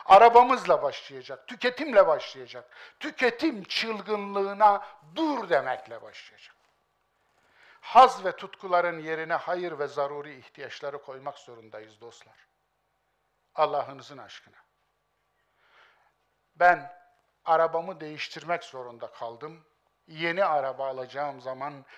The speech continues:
tek bir şart koydum. Bin dört yüz C C'yi geçmeyecek.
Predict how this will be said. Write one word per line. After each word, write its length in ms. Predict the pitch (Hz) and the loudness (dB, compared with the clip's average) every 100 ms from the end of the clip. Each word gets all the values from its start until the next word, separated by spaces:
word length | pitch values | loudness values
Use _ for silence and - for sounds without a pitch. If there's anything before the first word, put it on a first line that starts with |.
| _ - | _ -2
tek 420 | - 269 - - | 2 2 0 -16
bir 80 | 160 | -14
şart 400 | - 131 - - | -10 -10 -12 -20
koydum. 380 | 117 104 113 _ _ _ 165 | -20 -20 -20 _ _ _ -16
Bin 220 | 160 143 | -14 -6
dört 260 | 151 - | -6 -6
yüz 100 | 123 | -18
C 200 | - 127 | -20 -20
C'yi 320 | 120 - 131 120 | -20 -20 -20 -20
geçmeyecek. 600 | 120 - 104 101 - | -20 -20 -20 -20 -20